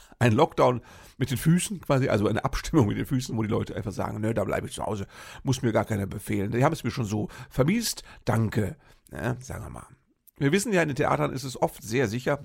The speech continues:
da wird Abstand gehalten. Da, wo es geht, natürlich. Gibt auch Theater, die können das gar nicht.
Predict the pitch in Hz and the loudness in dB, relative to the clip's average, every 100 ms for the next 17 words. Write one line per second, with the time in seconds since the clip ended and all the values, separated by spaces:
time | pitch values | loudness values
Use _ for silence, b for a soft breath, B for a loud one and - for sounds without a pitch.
0 | - 95 107 117 - - _ - - - | -8 -2 0 -2 -8 -18 _ -8 -8 -4
1 | 135 127 107 110 113 104 - _ _ _ | -4 -2 0 0 -4 -12 -16 _ _ _
2 | _ _ _ - - - 175 - - - | _ _ _ -12 -6 -4 -4 -6 -8 -10
3 | - - - - - - - - 98 - | -8 -10 -12 -16 -18 -14 -10 -10 -12 -8
4 | 123 117 92 - 92 - | -4 -4 -4 -8 -10 -14